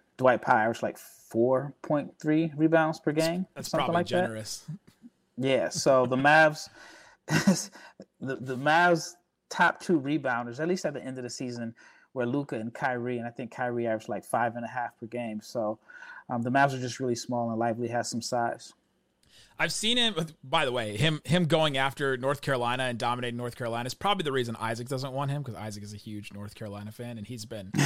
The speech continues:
Speaker 1: <laughs>
Speaker 2: he's been a little against him this draft process. So I'm gonna, <laughs> I'm gonna chalk it up to that. He, he got, like, this, the stuff that I watched, at least, I go on Synergy and I just,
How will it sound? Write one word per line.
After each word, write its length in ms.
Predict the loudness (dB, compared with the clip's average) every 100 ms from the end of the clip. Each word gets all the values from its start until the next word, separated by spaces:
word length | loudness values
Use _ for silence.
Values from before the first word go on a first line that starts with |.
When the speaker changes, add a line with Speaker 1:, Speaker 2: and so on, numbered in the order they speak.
| 0
Speaker 1:
<laughs> 240 | -2 0
Speaker 2:
he's 160 | 0 2
been 140 | 2
a 40 | 4
little 160 | 2
against 340 | 2 0 -2 -4
him 120 | -4
this 160 | -8
draft 300 | -8 -8 -8
process. 400 | -8 -10 -12 -18
So 80 | -14
I'm 100 | -12
gonna, 200 | -10 -12 -10
<laughs> 60 |
I'm 160 | -8 -4 0
gonna 120 | -2
chalk 300 | 0 -2 0
it 80 | -6
up 100 | -8
to 80 | -14
that. 280 | -12 -14 -16 -20 -20 -20 -20 -2
He, 340 | 0 0 -2
he 140 | -4 0
got, 440 | 2 0 -6 -2
like, 200 | -2 2
this, 200 | 0 0
the 140 | -2 0
stuff 240 | 0 2
that 100 | 4
I 160 | 4 4
watched, 320 | 2 0 -2
at 60 | -8
least, 200 | -8 -6
I 60 |
go 120 | 0
on 120 | 0 0
Synergy 420 | -2 -2 -2 -4
and 80 | -4
I 60 |
just, 320 | -4 -6 -8